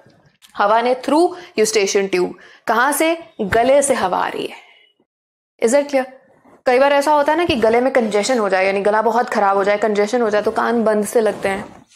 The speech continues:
या अगर आप higher altitude पे जाओ तो air pressure balance जैसे change होगा तो कान भी बंद होते हैं, isn't it?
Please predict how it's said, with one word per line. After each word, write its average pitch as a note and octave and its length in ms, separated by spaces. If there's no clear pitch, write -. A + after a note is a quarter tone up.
या A#3 180
अगर B3 160
आप B3+ 140
higher A3+ 360
altitude A#3+ 520
पे B3 120
जाओ G3 260
तो A3 200
air A3+ 220
pressure C4 360
balance A#3+ 360
जैसे C4 260
change B3+ 320
होगा F#3+ 360
तो B3+ 60
कान B3+ 420
भी D4 100
बंद A#3+ 280
होते A3 200
हैं, G#3+ 280
isn't F4 360
it? - 200